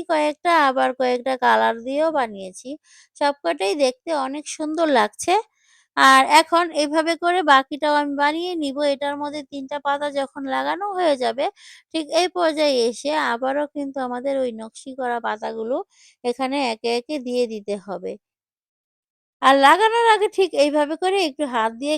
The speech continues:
ঘুরিয়ে নিতে হবে, যাতে করে একদমই সুন্দরভাবে লেগে থাকে সেজন্য। যাই হোক, আমি যেভাবে কাজটা করছি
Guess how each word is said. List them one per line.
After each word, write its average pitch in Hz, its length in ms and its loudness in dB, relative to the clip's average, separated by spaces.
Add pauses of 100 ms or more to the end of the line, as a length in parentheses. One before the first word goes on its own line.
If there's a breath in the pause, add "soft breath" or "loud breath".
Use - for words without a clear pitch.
ঘুরিয়ে 254 400 -2
নিতে 254 320 -10
হবে, 233 360 -6
যাতে 247 320 -2
করে 226 280 0 (120)
একদমই 220 520 -2
সুন্দরভাবে 277 880 0
লেগে 254 320 0
থাকে 226 360 -4 (420 loud breath)
সেজন্য। 214 460 -4 (140)
যাই 269 260 0
হোক, 359 160 -2 (100)
আমি 285 300 0
যেভাবে 320 400 -2
কাজটা 269 420 -2
করছি 302 420 -6